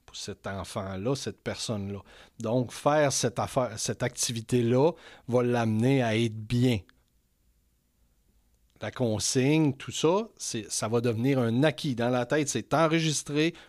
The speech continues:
je dois faire ça, je vais faire ça. Mais c'est comment on peut faire pour faire ça. Là, j'aurais un paquet de questions à te demander. Comment ça va se dérouler ? Comment ça dure de temps ? Comment ça coûte ? Où est-ce que c'est ?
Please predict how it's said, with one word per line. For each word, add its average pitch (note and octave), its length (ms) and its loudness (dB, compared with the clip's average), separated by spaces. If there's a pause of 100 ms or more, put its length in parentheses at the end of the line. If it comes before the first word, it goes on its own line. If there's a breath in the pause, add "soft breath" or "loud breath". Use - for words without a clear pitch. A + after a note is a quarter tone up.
je - 80 -14
dois A#2 260 2
faire C#3+ 220 0
ça, D#3 320 2
je C3+ 200 4
vais C#3+ 220 2
faire G2 220 -6
ça. - 140 -10 (480 soft breath)
Mais G2 100 -8
c'est A#2 140 -6
comment C3+ 400 2
on C3+ 60 0
peut A#2+ 200 2
faire C3 280 2
pour A2 140 -2
faire G#2+ 180 0
ça. F3 160 0
Là, D3+ 160 2
j'aurais G#2+ 260 -2
un G2+ 60 -2
paquet D3+ 360 0
de C#3+ 60 -8
questions C#3 340 -2
à C3 40 0
te B2+ 80 -2
demander. A2+ 420 -2 (260 loud breath)
Comment D3 280 2
ça C#3 160 0
va A#2 140 0
se A2+ 40 -4
dérouler ? A#2 400 -2
Comment C3+ 240 2
ça C3+ 180 0
dure A2 200 0
de G2+ 100 0
temps ? - 200 -4
Comment C3+ 280 0
ça B2 180 -2
coûte ? - 300 0
Où C#3 60 4
est-ce C#3 120 0
que G2+ 140 0
c'est ? E3 240 -2